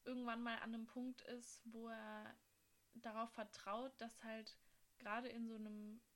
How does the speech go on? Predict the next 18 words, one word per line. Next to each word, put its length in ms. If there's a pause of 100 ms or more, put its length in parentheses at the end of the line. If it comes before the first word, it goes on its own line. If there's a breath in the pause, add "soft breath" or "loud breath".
(140)
in 140
so 80
einem 180
Beruf 440 (400)
des 140
Tänzers 480
oder 160
der 140
Tänzerin, 500
dass 160
da 120
halt 160
ein 60
Rückhalt 480
ist, 220
so, 220
dass 220
man, 260